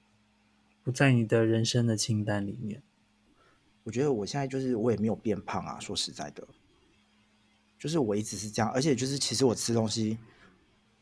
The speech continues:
Speaker 2: 我非常讨厌吃零食，然后我也不喝有糖的东西。
Speaker 1: 是。
Speaker 2: <laughs> 就是一个很奇怪的胖子，然后人家就会想说，“那你到底怎么胖的？” <laughs> 就想说，“我也不知道。”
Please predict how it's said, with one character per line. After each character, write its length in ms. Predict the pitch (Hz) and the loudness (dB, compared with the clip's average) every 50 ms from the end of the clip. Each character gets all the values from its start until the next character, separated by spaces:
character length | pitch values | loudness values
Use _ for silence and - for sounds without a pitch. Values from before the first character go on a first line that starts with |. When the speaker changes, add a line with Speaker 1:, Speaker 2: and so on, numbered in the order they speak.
| _ _ _ - | _ _ _ -12
Speaker 2:
我 100 | 101 104 | -10 0
非 140 | - 131 | 4 6
常 100 | 127 127 | 6 6
讨 100 | 117 123 113 | 6 4 2
厌 100 | 104 98 | 2 0
吃 180 | - - 113 | 0 0 0
零 200 | 107 104 95 90 92 | 0 -2 -4 -4 -2
食， 200 | - - - 92 | -2 -2 -2 -2
然 140 | 90 101 98 | -4 -2 0
后 60 | 123 | 2
我 140 | 127 127 123 | 4 4 4
也 40 | 107 | 4
不 160 | 113 120 113 | 4 2 0
喝 320 | 110 120 113 107 107 107 - - - - - _ _ _ _ _ _ _ | 0 2 2 2 0 0 -4 -8 -18 -20 -20 _ _ _ _ _ _ _
有 180 | - 117 101 90 | 2 2 2 2
糖 240 | - - 110 90 87 | 0 -2 -2 -2 -2
的 100 | 101 95 | -4 -2
东 240 | 92 104 104 104 107 | -2 0 0 0 0
西。 400 | 107 - - 104 90 87 90 92 - - - - _ _ _ _ _ _ _ _ _ _ | -2 -4 -4 -4 -6 -8 -8 -10 -14 -18 -20 -20 _ _ _ _ _ _ _ _ _ _
Speaker 1:
是。 460 | - - - - - 143 135 - - - _ _ _ _ _ _ _ _ | -14 -10 -8 -2 0 0 0 0 -4 -12 _ _ _ _ _ _ _ _
Speaker 2:
<laughs> 1080 | - - - - - - - - - - - - - - - - - - _ - - - | 10 12 12 12 12 12 10 4 -8 -10 -10 -8 -4 -4 -4 -4 -4 -8 _ -20 -4 0
就 100 | - 160 | 0 2
是 200 | 160 175 170 139 | 2 4 4 4
一 40 | |
个 140 | 135 160 143 | 6 6 6
很 100 | 120 120 | 6 4
奇 140 | 110 - 117 | 4 4 6
怪 140 | 104 123 120 | 8 8 8
的 40 | 113 | 8
胖 120 | 139 135 | 8 6
子， 100 | 117 117 | 4 6
然 100 | 110 110 | 6 6
后 60 | 123 | 6
人 60 | 127 | 6
家 100 | 120 120 | 4 2
就 100 | 120 123 | 4 6
会 80 | 123 127 | 6 6
想 160 | 120 117 - | 6 4 2
说 240 | - 113 104 110 110 - - - - _ | 2 2 2 2 0 -4 -10 -20 -14 _
，“那 100 | - 160 | -2 -2
你 100 | 135 107 | 0 2
到 100 | 101 120 | 4 4
底 60 | 120 | 4
怎 100 | 117 117 | 4 2
么 80 | 104 87 - | -2 -4 -4
胖 200 | - - 104 87 - | -4 -4 -4 -6 -2
的？” 80 | - - - - - - - - | 4 4 6 6 8 8 8 8
<laughs> 60 | - - | 8 6
就 100 | - - - | 2 4 2
想 160 | - - - | 0 0 2
说 120 | 135 143 147 | 2 2 4
，“我 100 | - 139 | 6 6
也 60 | 135 | 4
不 100 | - - | 4 4
知 160 | 117 117 - - | 0 -4 0 2
道。” 360 | - - - - - - | 2 2 4 2 2 0